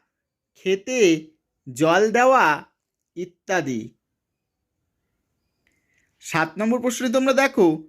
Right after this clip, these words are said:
নদীর ধারে জনবসতি গড়ে ওঠার কারণ কি? উত্তর হবে নদীতে ভেলা বা নৌকার সাহায্যে এক জায়গা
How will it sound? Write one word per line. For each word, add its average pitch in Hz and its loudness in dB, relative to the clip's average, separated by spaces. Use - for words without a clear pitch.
নদীর 175 -2
ধারে 233 2
জনবসতি 196 -2
গড়ে 180 4
ওঠার 240 2
কারণ 190 0
কি? 170 -2
উত্তর 156 2
হবে 220 2
নদীতে 175 0
ভেলা 160 0
বা 214 0
নৌকার 190 0
সাহায্যে 190 -2
এক 185 -2
জায়গা 214 0